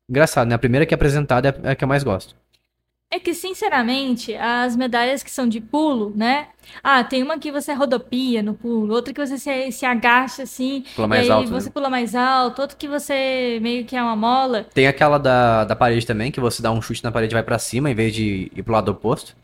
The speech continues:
Speaker 2: Ó, sinceramente, todas elas são bem parecidas.
Speaker 1: Sim.
Speaker 2: Tá? E tem algumas até são complicadas pra eu utilizar. Não é algo que eu me adaptei pra usar, sabe?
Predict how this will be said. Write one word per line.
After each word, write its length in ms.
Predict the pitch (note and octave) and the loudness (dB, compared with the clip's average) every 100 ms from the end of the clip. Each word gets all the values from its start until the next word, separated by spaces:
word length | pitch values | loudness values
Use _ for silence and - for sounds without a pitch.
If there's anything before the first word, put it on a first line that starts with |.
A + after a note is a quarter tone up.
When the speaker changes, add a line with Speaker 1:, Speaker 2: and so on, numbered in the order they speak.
| _ | _
Speaker 2:
Ó, 180 | - B3+ | -2 -2
sinceramente, 680 | - D#4 E4+ F4+ E4+ D#4+ E4+ | -2 -6 -4 0 0 -2 -6
todas 240 | F4 E4+ | -4 -2
elas 160 | E4+ D#4+ | 0 0
são 120 | E4+ | -2
bem 100 | C#4+ | -6
parecidas. 680 | C#4 F4+ F#4+ - B3 G3+ G3+ | -2 0 0 -4 -6 -6 -8
Speaker 1:
Sim. 480 | F#3 - - G#2 E2 - | -12 -14 -8 -8 -8 -6
Speaker 2:
Tá? 280 | A3+ A3 A#3+ | 0 0 0
E 100 | C#4 | -2
tem 140 | C4+ | 0
algumas 360 | C4+ C4+ C#4+ C#4 | 2 0 -2 -2
até 240 | B3 C4 | -2 -4
são 200 | C4 D4+ | -4 -4
complicadas 800 | D4+ D#4 E4 D#4+ B3+ C#4+ - - _ _ _ | -4 -4 -6 -2 0 0 -6 -12 _ _ _
pra 260 | B3 C4 C#4+ | 4 4 6
eu 160 | C4 | 2
utilizar. 640 | C#4 C#4 D4+ D4+ B3+ G3 G3+ | 0 -4 -4 0 0 0 -4
Não 180 | G#3+ A3 | -6 -2
é 60 | A3 | 0
algo 200 | A3+ A3+ A3 | 0 -4 -10
que 180 | C4+ B3+ | -4 0
eu 160 | B3 | 0
me 100 | B3 | 0
adaptei 360 | B3+ B3 - B3 | -2 -2 -4 -4
pra 180 | B3+ C4 | -4 -6
usar, 380 | B3 A#3 G#3 | -2 -2 -4
sabe? 260 | - B3 A#3+ | -8 -8 -8